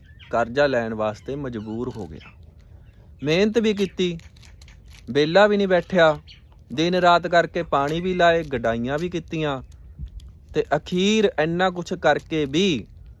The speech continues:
ਕਰਜ਼ਾ ਲੈਣ ਲਈ ਮਜਬੂਰ ਹੋ ਗਿਆ। ਇਹ, ਇਹ ਵੀਡੀਓ ਆ ਜਿਹੜੀ ਮੇਰੀ, ਇਹ ਕਿਸੇ ਦੇ ਵਿਰੋਧ 'ਚ ਨਹੀਂ, ਕਿਸੇ ਦੇ ਪੱਖ 'ਚ ਨਹੀਂ। ਇਹ ਸਿਰਫ ਇੱਕ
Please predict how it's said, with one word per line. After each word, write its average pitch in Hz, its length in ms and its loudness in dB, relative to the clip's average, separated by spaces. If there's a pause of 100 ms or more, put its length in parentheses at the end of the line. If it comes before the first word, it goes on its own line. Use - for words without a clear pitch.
(220)
ਕਰਜ਼ਾ 151 440 4
ਲੈਣ 131 240 2
ਲਈ 139 400 -2 (340)
ਮਜਬੂਰ 123 540 -4
ਹੋ 104 200 -8
ਗਿਆ। 85 140 -14 (560)
ਇਹ, 180 140 -6
ਇਹ 185 140 -2
ਵੀਡੀਓ 160 340 -2
ਆ 151 80 2
ਜਿਹੜੀ 131 200 -4
ਮੇਰੀ, 156 320 -4 (360)
ਇਹ 196 60 -4
ਕਿਸੇ 190 280 -4
ਦੇ 190 120 0
ਵਿਰੋਧ 156 360 -2
'ਚ - 120 -12
ਨਹੀਂ, 170 200 -8 (260)
ਕਿਸੇ - 220 -6
ਦੇ 165 100 -6
ਪੱਖ 151 320 -4
'ਚ 147 120 -10
ਨਹੀਂ। 139 180 -8 (480)
ਇਹ 226 120 6
ਸਿਰਫ 208 260 -2
ਇੱਕ 202 420 2